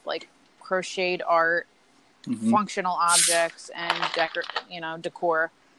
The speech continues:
Speaker 1: And anyway, she, um, she and I opened this gallery together, and this was
Speaker 2: Two-
Speaker 1: two thousand nine.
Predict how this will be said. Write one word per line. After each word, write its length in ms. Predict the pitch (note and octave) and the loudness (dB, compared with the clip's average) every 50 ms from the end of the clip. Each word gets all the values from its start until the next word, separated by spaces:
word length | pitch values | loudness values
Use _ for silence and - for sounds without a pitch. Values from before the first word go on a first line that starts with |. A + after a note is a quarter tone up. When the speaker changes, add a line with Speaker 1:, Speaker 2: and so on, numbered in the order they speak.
| _ _ _ _ _ - | _ _ _ _ _ -4
Speaker 1:
And 220 | E3 E3+ E3+ E3 E3+ | -2 -2 -2 -2 -4
anyway, 360 | D#3 F3+ F3+ E3+ E3 D#3+ D#3+ | -6 -6 -4 -4 -2 -4 -4
she, 520 | D#3+ - - - - F3+ F3 F3 F3 E3 - | -4 -8 -8 -6 -4 -2 -2 0 -2 -2 -4
um, 280 | E3 E3 D#3 D#3+ - - - | -4 -2 -2 -4 -4 -6 -12
she 220 | - - - G#3+ | -10 -6 -2 -2
and 140 | G#3 G3+ F#3+ | 0 2 4
I 300 | F#3 F3+ F3+ F3 E3+ - - | 4 4 4 4 2 0 -2
opened 320 | F3+ F3 - - E3+ E3+ | -4 -4 -4 -6 -10 -8
this 140 | E3 D#3+ - | -8 -10 0
gallery 460 | - F3 E3+ E3+ E3 E3 E3 E3 E3 D#3+ | 4 6 6 6 6 4 2 2 0 -2
together, 580 | D#3 D3 E3 D#3+ D#3 D#3 D#3 D#3 D#3 D#3 D#3 - _ _ _ _ _ _ _ _ _ - | -2 0 4 4 4 4 4 4 2 2 -2 -4 _ _ _ _ _ _ _ _ _ -10
and 600 | - E3 E3+ E3 E3 E3 D#3+ D#3+ D#3+ D#3+ D#3+ D#3 - _ _ _ - - - - - - - - - - - - - - - - - - - - - - - | -6 -4 -2 -2 -2 -2 -2 -2 -2 -4 -4 -8 -14 _ _ _ -20 -20 -20 -16 -10 -6 -6 -6 -6 -8 -8 -8 -8 -10 -14 -10 -6 -6 -6 -6 -10 -12 -10
this 180 | - F3 - - | -10 -8 -6 -4
was 500 | F#3 F3 E3 - - - - - - - - - - - - - - - - - - | -6 -6 -6 -6 -8 -10 -10 -10 -10 -12 -12 -14 -16 -16 -18 -20 -20 -20 -20 -12 0
Speaker 2:
Two- 120 | - G3+ | 4 6
Speaker 1:
two 60 | F3+ | 6
thousand 460 | - F3+ F3 F3 E3+ E3 E3 D#3+ D#3+ | 8 8 8 8 6 4 0 -8 -8
nine. 560 | D#3+ E3+ F3 F3+ F3 E3 D#3+ - - - F3+ | -2 0 2 2 2 2 2 2 2 2 0